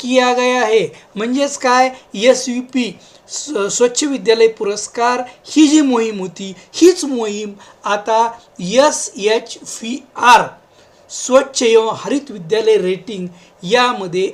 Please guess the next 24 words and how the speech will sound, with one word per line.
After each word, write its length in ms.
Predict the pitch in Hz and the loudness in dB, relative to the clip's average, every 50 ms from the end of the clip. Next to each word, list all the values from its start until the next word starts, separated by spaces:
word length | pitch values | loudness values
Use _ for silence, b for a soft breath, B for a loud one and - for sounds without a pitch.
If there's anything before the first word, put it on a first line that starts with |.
| - - | -6 -6
अपग्रेड 580 | 202 196 - 233 214 185 226 240 233 240 240 | -6 -6 -4 -4 -4 0 2 2 2 2 0
केलेली 400 | - 233 226 226 247 240 226 247 | -4 -8 -8 -8 -8 -8 -8 -6
आहे, 280 | 254 254 285 330 185 185 | -6 -6 -6 -6 -4 -4
यामध्ये 460 | 196 196 196 190 185 175 165 175 180 | -4 -4 -4 -6 -8 -10 -8 -8 -10
तिचं 600 | 180 - - _ _ - 185 - 254 185 156 160 | -10 -14 -20 _ _ -16 -8 -6 -6 -4 -4 -2
नाव 220 | 170 190 226 262 | 0 4 4 6
बदलण्यात 520 | 269 269 262 254 262 254 247 240 240 226 233 | 6 6 6 6 6 4 4 2 -4 -4 -4
आलेलं 360 | 220 208 208 214 208 208 208 | -4 -2 -2 -2 -2 -2 -2
आहे. 220 | 196 190 180 175 175 175 B B B B | -2 -2 -2 -4 -6 -10 B B B B
आणि 280 | 202 208 214 233 233 214 | -10 -8 -8 -8 -10 -12
ज्याप्रमाणे 840 | 143 139 - 190 202 226 247 269 - 262 220 202 196 190 185 185 190 | -12 -14 -8 -2 2 4 4 4 4 2 -2 -4 -4 -6 -8 -8 -10
स्वच्छ 400 | 185 - - 254 262 262 - - | -8 -6 -4 -4 -4 -4 -4 -4
विद्यालय 460 | 294 262 247 190 175 214 214 214 214 | -4 -4 -4 -4 -2 -2 -2 -2 -2
पुरस्कारामध्ये 920 | - - 214 208 214 208 - - - 202 202 196 196 196 196 208 214 220 - B B B B - | -4 -6 -6 -6 -6 -8 -10 -10 -8 -8 -8 -8 -10 -10 -8 -8 -8 -10 -12 B B B B -10
आपल्याला 380 | 202 190 - 196 208 208 202 | -10 -8 -4 -2 -2 -2 -2
प्रत्येकाला 800 | 175 - - 226 214 214 - - - 277 277 285 269 277 277 269 | -4 -4 -2 -4 -4 -4 -4 -2 0 2 2 4 6 6 6 4
भाग 300 | 196 190 180 208 226 233 196 | 4 2 2 4 2 2 0
घेणं 280 | 175 185 190 196 214 214 | -2 -4 -4 -2 -4 -4
बंधनकारक 640 | 202 208 208 226 262 269 269 262 254 233 233 220 | -4 -4 0 0 2 2 2 2 2 2 2 0
होतं, 340 | - 180 180 170 - 202 202 - - B B B B B - | -2 -4 -10 -10 -12 -14 -14 -16 -20 B B B B B 0
त्याचप्रमाणे 840 | 254 269 285 285 277 - - 220 190 175 180 185 185 190 196 202 190 - B B B | 4 4 4 4 4 0 -6 -8 -8 -6 -8 -10 -10 -10 -12 -12 -14 -16 B B B
इथे 320 | - 208 240 - 254 262 | -16 -14 -8 -6 -4 -4
दे-, 400 | 220 214 208 185 156 - _ - | -4 -4 -8 -10 -12 -16 _ -12
देखील 400 | 185 202 196 - - 220 214 214 | -12 -10 -10 -12 -12 -14 -14 -14